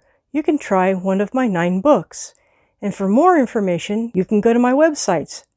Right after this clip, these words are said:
goddess has your back dot com and moonwater silverclaw dot com. I also have three courses on udemy dot com. The first one is Goddess Style Weight Loss.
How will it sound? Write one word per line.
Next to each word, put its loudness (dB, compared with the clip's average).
goddess -4
has 2
your -2
back -2
dot -2
com -2
and 0
moonwater 0
silverclaw -2
dot -4
com. -6
I 2
also 4
have 0
three -4
courses -2
on 2
udemy 2
dot 0
com. -2
The -2
first 0
one 0
is -2
Goddess 4
Style -2
Weight -2
Loss. -8